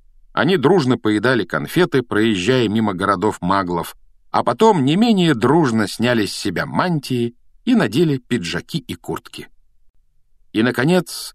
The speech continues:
поезд подошел к платформе номер девять и три четверти вокзала Кингс-Кросс.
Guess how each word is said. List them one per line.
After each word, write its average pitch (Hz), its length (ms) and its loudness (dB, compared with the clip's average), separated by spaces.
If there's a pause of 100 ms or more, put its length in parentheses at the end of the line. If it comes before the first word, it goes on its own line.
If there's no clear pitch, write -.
(100)
поезд 190 400 2
подошел 123 480 0
к - 120 -14
платформе 117 600 0
номер 95 400 0
девять 98 520 0
и 95 100 -6
три - 280 -10
четверти 131 680 -4 (320)
вокзала 90 640 -4 (320)
Кингс-Кросс. - 840 -10